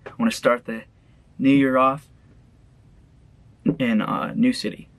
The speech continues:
So as for the rest of tonight, I think I'm gonna keep watching Game of Thrones. I just started watching that, and it's pretty cool. Now I need to go through all those boxes back there. I hope it goes well. I hope I don't, like, get there and then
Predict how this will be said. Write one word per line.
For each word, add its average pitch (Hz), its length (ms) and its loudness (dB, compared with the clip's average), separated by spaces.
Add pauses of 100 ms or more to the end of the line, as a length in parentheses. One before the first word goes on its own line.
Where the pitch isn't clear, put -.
(100)
So - 240 0
as 113 220 0
for - 140 -6
the 113 100 2
rest 110 260 0
of 98 240 -6
tonight, 135 400 0
I 120 80 -10
think 110 320 -4
I'm 107 140 -8
gonna 104 160 -6
keep - 260 -14
watching 101 600 -6 (180)
Game 101 220 -6
of 95 260 -10
Thrones. 123 400 -2
I 107 40 -10
just 101 220 -12
started - 300 -8
watching - 440 -6
that, 85 220 -14
and - 240 -14 (680)
it's - 100 -18
pretty 165 220 0
cool. 139 280 2 (240)
Now 107 160 -4
I 110 80 0
need 120 140 2
to - 60 -8
go 117 180 0
through 113 180 -4
all 110 120 0
those 98 200 -4
boxes 104 480 -2
back 98 300 -2
there. 98 340 0 (240)
I - 80 -10
hope 107 200 -10
it 110 60 -10
goes - 300 -6
well. 107 160 -6
I 110 60 -6
hope 120 200 -6
I 117 60 0
don't, 113 260 -4
like, 101 220 -6 (220)
get 107 220 -2
there 98 220 -2
and 101 120 -2
then 98 240 -8